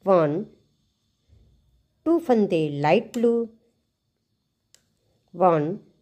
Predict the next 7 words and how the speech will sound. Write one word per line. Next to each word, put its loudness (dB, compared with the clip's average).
टू, 2
थ्री 0
फंदे 0
येलो, -2
वन, 0
टू -2
फंदे 0